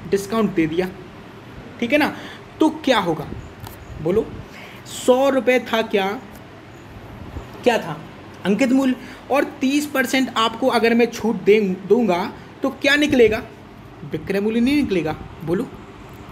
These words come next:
निकलेगा कि नहीं? और कितना निकलेगा? सत्तर। बोलो, बात समझ में आ रही है? अब ये विक्रय मूल्य क्यों निकला?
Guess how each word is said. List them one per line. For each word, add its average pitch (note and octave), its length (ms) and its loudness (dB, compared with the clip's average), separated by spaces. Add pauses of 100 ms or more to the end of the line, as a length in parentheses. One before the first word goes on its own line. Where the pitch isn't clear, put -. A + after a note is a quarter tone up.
(1120)
निकलेगा A3+ 360 4
कि A3+ 120 0
नहीं? G3+ 140 2 (320)
और B3 100 4
कितना C4 380 0
निकलेगा? C4 440 2 (240)
सत्तर। G3 400 -4 (1120)
बोलो, E3 160 4 (1200)
बात A#3 180 2
समझ A#3+ 220 0
में A#3 120 4
आ A3+ 40 4
रही A3 160 2
है? A3+ 100 -2 (420)
अब C#4+ 120 2
ये D#4 80 4
विक्रय C#4 320 2
मूल्य D4+ 200 4
क्यों D4+ 220 2
निकला? C#4 260 4